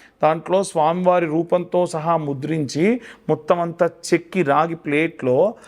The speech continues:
ఆ యొక్క యంత్రాన్ని కుజుడి యొక్క భాగం ఏదైతే ఉందో నవగ్రహాల్లో దక్షిణ దిగ్భాగంలో ఈ యంత్రాన్ని గనక యజమాని ఎవరి పేరుతో ఉందో వారి చేత్తో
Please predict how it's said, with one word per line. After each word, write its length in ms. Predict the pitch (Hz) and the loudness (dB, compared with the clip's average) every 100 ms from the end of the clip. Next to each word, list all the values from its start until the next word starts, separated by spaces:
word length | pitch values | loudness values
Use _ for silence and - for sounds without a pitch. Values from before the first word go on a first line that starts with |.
| - - | -18 -2
ఆ 220 | 127 160 | 2 2
యొక్క 360 | 190 185 - 170 - | 0 -2 -6 -10 -6
యంత్రాన్ని 840 | 135 170 196 180 156 135 156 214 233 - _ - | -2 0 2 2 0 -4 -2 -2 -4 -10 _ -2
కుజుడి 360 | 214 190 226 | 0 2 2
యొక్క 560 | 214 196 - 190 180 190 | 2 2 2 2 4 2
భాగం 680 | 156 139 147 175 185 160 117 131 | -4 -6 0 2 2 0 -4 -6
ఏదైతే 440 | 147 156 156 151 | -4 -2 -4 0
ఉందో 380 | 143 135 139 180 | 0 0 0 0
నవగ్రహాల్లో 680 | 151 147 151 151 139 135 139 | 0 -2 -2 -2 -2 -4 -6
దక్షిణ 440 | 123 123 - 185 190 | -6 -10 -6 -2 0
దిగ్భాగంలో 1000 | 156 107 135 143 143 131 123 127 190 226 - - - | -2 -2 0 2 0 -4 -2 2 2 0 -10 -20 -10
ఈ 180 | 165 160 | -4 0
యంత్రాన్ని 520 | 147 156 190 196 190 | 0 2 0 0 0
గనక 520 | 180 160 151 165 196 202 - | -2 -2 0 0 0 -4 -6
యజమాని 520 | 139 165 190 190 180 | -2 0 0 -2 0
ఎవరి 300 | 160 156 165 | 0 2 -2
పేరుతో 480 | 160 165 160 - 165 | -2 -2 -2 -2 0
ఉందో 300 | 151 151 170 | 0 -2 0
వారి 280 | 156 143 143 147 | 2 0 -2 -8
చేత్తో 420 | 143 - 175 170 | -8 -2 0 0